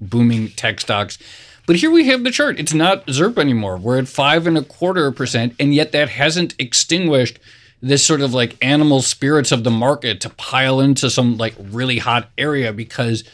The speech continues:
you know, A I is really exciting. What does that say about, you know, some of our assumptions about the relationships between investment and animal spirits and speculation and rates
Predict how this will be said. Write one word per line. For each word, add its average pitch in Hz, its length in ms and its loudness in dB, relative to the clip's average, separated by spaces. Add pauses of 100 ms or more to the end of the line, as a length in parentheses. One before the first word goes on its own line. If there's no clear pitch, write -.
(360)
you 92 80 -14
know, 80 240 -14
A 110 120 0
I 110 220 4
is 107 160 -2
really 110 180 -4
exciting. 107 300 -4 (220)
What 220 140 2
does 392 180 2
that 294 180 0
say 196 560 2
about, 139 500 -2
you 139 80 2
know, 110 300 -2 (160)
some 160 240 2
of 143 120 2
our 139 160 4
assumptions 123 760 2
about 123 240 2
the 147 80 -6
relationships 120 640 -4
between 113 640 -2
investment 113 680 0
and 107 120 -8
animal 135 300 0
spirits 120 500 -4
and 110 100 -4
speculation 120 800 -2
and 113 220 -4
rates 123 300 0